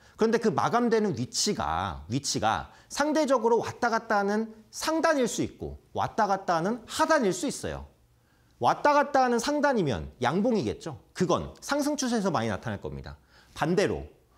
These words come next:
하루 동안 움직이는데, 하루 동안 움직이는 그 가격권 내에서 밑에쯤에서 마감이 많이 됐으면 그건 음봉일 겁니다. 그리고 그것은 하락 추세에서 많이 나타나겠죠.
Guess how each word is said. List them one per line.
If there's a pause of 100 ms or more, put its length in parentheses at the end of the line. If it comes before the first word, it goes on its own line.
(140)
하루
동안
움직이는데, (400)
하루
동안
움직이는
그
가격권
내에서 (220)
밑에쯤에서
마감이
많이
됐으면
그건
음봉일
겁니다. (200)
그리고
그것은 (240)
하락
추세에서
많이
나타나겠죠.